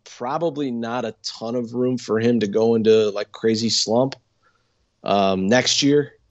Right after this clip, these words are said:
but I think he's probably okay. I think of him kind of in the light of how,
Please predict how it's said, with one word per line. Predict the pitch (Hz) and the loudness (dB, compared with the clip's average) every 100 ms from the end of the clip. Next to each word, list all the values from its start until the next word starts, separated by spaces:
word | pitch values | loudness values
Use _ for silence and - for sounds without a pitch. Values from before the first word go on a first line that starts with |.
| _ | _
but | 104 101 - _ _ _ _ _ _ _ _ _ _ _ _ _ _ - | -4 -2 -4 _ _ _ _ _ _ _ _ _ _ _ _ _ _ -4
I | 120 | -2
think | - 104 | 0 -2
he's | 101 95 | -2 -4
probably | - - 92 87 90 95 | -6 -4 -4 -4 -4 -4
okay. | 92 - 98 | -4 -2 0
I | 104 - | 0 0
think | - 196 | 0 -2
of | 131 | 0
him | 127 117 107 95 | 0 0 -2 -6
kind | - 107 110 | -8 -4 -2
of | 104 | -2
in | 101 | -2
the | |
light | 92 95 98 | -4 -2 -2
of | 98 95 - - _ _ _ _ _ _ _ _ | -4 -8 -14 -20 _ _ _ _ _ _ _ _
how, | - 95 98 95 92 90 | -2 0 2 2 0 -2